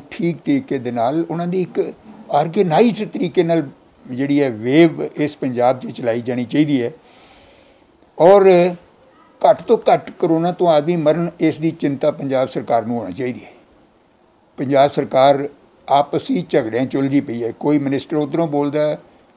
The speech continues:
कोई एम पी उधरों बोलदा है, कोई किसी तरह की गल करदा, कोई किसी तरह की गल है। अज कोरोना काल 'ਚ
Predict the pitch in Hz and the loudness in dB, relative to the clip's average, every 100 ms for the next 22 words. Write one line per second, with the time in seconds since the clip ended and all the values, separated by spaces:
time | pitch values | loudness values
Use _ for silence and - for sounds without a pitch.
0 | - 165 175 147 139 175 156 135 160 123 | 0 4 6 4 4 2 2 2 0 0
1 | 123 120 117 107 _ _ _ 175 170 165 | -2 -2 -6 -8 _ _ _ 4 4 4
2 | 156 185 - 170 165 160 147 147 151 147 | -2 -2 0 0 2 2 2 0 -2 -2
3 | 151 - 160 - - - 156 139 131 117 | -2 0 -2 -2 -6 -4 -2 -2 -2 -4
4 | 107 101 101 _ _ _ _ _ _ - | -6 -6 -12 _ _ _ _ _ _ -2
5 | 147 147 156 147 151 165 160 151 156 156 | -2 0 0 2 6 4 6 4 4 4